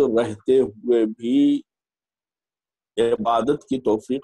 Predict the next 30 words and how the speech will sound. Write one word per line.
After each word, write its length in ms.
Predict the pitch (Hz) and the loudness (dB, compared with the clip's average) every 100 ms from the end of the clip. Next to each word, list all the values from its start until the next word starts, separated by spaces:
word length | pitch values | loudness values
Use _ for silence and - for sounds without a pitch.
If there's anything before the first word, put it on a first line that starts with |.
| - | -4
हासिल 320 | 98 - 131 | -6 -4 -8
नहीं 280 | 123 107 151 | -4 -4 -2
कर 180 | 113 110 | -2 -6
पाते 440 | 107 - 110 120 | -6 -8 -8 -8
हैं। 280 | 110 110 143 | -8 -6 -4
इसका 300 | 135 - 101 | -6 -8 -6
मतलब 460 | 104 104 123 143 - _ _ _ _ _ _ _ | -6 -6 -2 -4 -4 _ _ _ _ _ _ _
ये 220 | 104 113 | -2 0
नहीं 300 | 110 127 165 | 2 2 2
है 220 | 139 131 107 - _ _ _ _ _ _ - | 2 2 0 -4 _ _ _ _ _ _ -6
कि 80 | 123 | -4
उन्होंने 800 | - 127 127 131 131 175 165 | -2 0 0 0 -2 0 2
इबादत 440 | 135 123 123 127 113 | 2 0 -2 -4 -4
नहीं 240 | 123 123 | -2 -2
की 220 | 123 117 117 | -4 -8 -4
है, 300 | 110 107 - _ _ _ _ _ _ _ - | -2 -4 -6 _ _ _ _ _ _ _ -4
बल्कि 280 | 117 113 | -2 0
उसका 580 | 117 113 113 110 107 - _ _ _ _ _ _ _ _ _ _ - | -4 -2 -2 0 0 -4 _ _ _ _ _ _ _ _ _ _ -6
असल 260 | 135 - | -6 -4
मकसद 440 | 120 120 - 160 135 | -4 -4 -2 -2 -2
ये 240 | 117 123 127 | 0 0 0
है 260 | 117 113 | 0 -2
कि 180 | 113 123 | -4 -8
खुदा 440 | 123 107 107 117 | -6 -6 -2 -2
ने 260 | 110 113 139 | -2 -4 -6
उन्हें 580 | 131 110 113 120 139 - | -6 -8 -8 -8 -8 -10
इस 160 | 147 - | -14 -14
काबिल 600 | - - 113 110 165 156 | -8 -2 0 2 2 4
नहीं 160 | 139 123 | 2 0
समझा 520 | - 113 107 113 | -4 -4 -4 -2